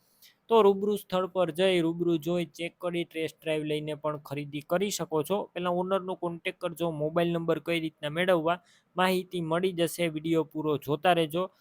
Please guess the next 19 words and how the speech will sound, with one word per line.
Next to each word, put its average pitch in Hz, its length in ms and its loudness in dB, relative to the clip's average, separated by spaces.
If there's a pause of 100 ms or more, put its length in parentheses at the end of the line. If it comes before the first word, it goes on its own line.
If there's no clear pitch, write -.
(300)
ટ્રેક્ટર 190 400 4 (120)
તમારે 170 320 0 (120)
જે 151 100 0 (120)
લેવું 170 380 0
હોય 175 240 -2 (200)
તે 170 120 0 (320)
લેવા 180 340 4
કે 190 120 -2
જોવા 160 460 0
જાઓ, 175 140 2 (100)
ઓનરનો 160 380 -4
કોન્ટેક્ટ 151 560 -6
કરી 165 280 0
પછી 165 280 -4
જ - 20 -16 (200)
જજો. 175 140 -2 (160)
વેચાઈ 156 400 -2
જશે, 147 220 -6 (160)
તમારે 135 300 -4